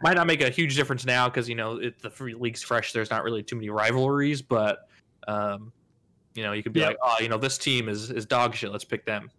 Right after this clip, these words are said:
Speaker 1: Sort of
Speaker 2: Well,
Speaker 1: thing.
Speaker 2: and, you know, the team that does get picked by the number one seed is gonna assume that, "Oh, they're picking us 'cause they think we suck."
Speaker 1: Yep.
Speaker 2: All right, so then they're
Speaker 1: Yep.
Speaker 2: gonna be, yeah, I like that.
Speaker 1: Yep.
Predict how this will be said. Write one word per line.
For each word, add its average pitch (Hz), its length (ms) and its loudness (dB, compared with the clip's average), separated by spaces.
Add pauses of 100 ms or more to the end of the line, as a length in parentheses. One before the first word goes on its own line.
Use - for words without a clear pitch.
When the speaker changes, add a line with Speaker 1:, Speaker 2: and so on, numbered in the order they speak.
(680)
Speaker 1:
Sort - 160 0
of 170 60 8
Speaker 2:
Well, 165 80 6
Speaker 1:
thing. 165 100 2
Speaker 2:
and, 165 80 2
you 180 60 4
know, 165 200 4
the 143 160 -2
team 175 220 0
that 139 140 0
does 156 180 0
get 143 180 -6
picked 151 320 -8
by 143 140 -2
the 143 100 -4
number 143 240 -4
one 139 220 -2
seed 139 280 -4
is 135 120 0
gonna 139 320 0
assume 139 520 -2
that, 139 120 -2
"Oh, 143 180 4
they're 139 140 4
picking 147 260 -2
us 143 100 -2
'cause 143 220 -6
they 135 120 2
think 135 240 -4
we 135 100 -4
suck." 175 360 2
Speaker 1:
Yep. 139 80 -2
Speaker 2:
All 139 100 0
right, 143 300 -2
so 139 120 -6
then 135 220 -2
they're 139 200 -2
Speaker 1:
Yep. 147 80 -12
Speaker 2:
gonna 151 180 0
be, 143 460 0
yeah, 151 420 -6
I 117 40 -6
like 139 240 0
that. 104 220 -8 (340)
Speaker 1:
Yep. - 200 -8